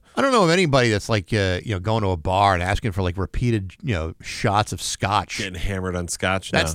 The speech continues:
Speaker 1: that's the kind of drink you, you, you savor, you know, at the end of the, end of the day.
Speaker 2: And it, when I was a, when I was younger, and even when I, when I say younger, I mean even, like, ten years ago, I couldn't fathom drinking scotch.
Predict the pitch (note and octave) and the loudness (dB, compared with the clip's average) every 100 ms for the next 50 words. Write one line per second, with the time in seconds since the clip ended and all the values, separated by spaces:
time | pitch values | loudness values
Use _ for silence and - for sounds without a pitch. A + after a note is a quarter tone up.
0 | G#3 - - G#3 F3+ C#3 D#3 C3 C#3+ B2+ | 0 2 2 2 2 2 -2 2 4 4
1 | B2+ C#3 A#2+ G2 - A#2+ - D#3 D3+ C3 | 2 0 0 -2 -2 -2 0 -2 0 0
2 | G#2+ D#2+ _ - C3+ A2+ B2 B2+ A#2+ A2+ | -2 -4 _ 0 2 4 2 2 0 0
3 | A2 G2+ _ _ - C#3+ B2+ G#2 F#2 A#2+ | -2 -2 _ _ -6 -4 -2 -4 0 2
4 | A2 - - D3 D3+ D3 D3+ F3+ C#3+ C3+ | 2 0 0 2 2 2 2 2 2 0
5 | A2 G2 G#2+ C#3+ E3+ C#3 B2 A2 G#2+ D#3 | 0 -2 -4 0 0 0 -4 0 2 2
6 | B2+ F2 F#2 G2 A2+ A2+ G#2+ G#2 A#2 A2+ | 2 0 -2 -2 -2 0 0 0 2 2
7 | C#3+ G#2 A2+ A#2+ F#2 A2 G#2+ G2+ G2 F2+ | 2 2 0 0 0 0 0 0 -2 -4
8 | - - F#2 G#2+ C#3 G2+ E2+ D#2+ E2+ - | 4 4 4 0 0 0 -2 -2 -4 -10
9 | - - - E3+ A3+ A3 - F3+ D3+ G#2 | -20 -20 -6 0 0 0 -2 0 -2 -4
10 | D#3+ - A2 A#2 B2+ E2+ C2+ - _ - | -6 -4 0 2 2 -2 -6 -14 _ -8
11 | F#2 D#2 D2 D#2 - B1 G1+ - | -6 -6 -6 -8 -6 -8 -10 -12